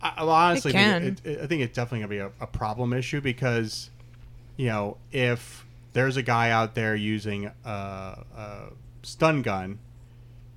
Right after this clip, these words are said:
Speaker 1: or there's somebody out there using a taser, or there's somebody out there, you know,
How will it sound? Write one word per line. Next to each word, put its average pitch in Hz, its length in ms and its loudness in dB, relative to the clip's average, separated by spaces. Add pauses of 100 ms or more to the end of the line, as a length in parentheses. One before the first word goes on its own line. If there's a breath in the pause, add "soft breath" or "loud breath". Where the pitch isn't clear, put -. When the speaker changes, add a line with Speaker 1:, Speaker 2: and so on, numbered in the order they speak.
(240)
Speaker 1:
or 110 420 0
there's 113 260 -2
somebody 113 260 0
out 104 220 0
there 104 140 -2
using 98 380 -6
a 98 40 -6
taser, 123 720 -2
or 98 140 -6
there's 98 180 -10
somebody 101 320 -8
out 98 200 -10
there, 107 160 -12
you 123 160 -2
know, 113 140 -2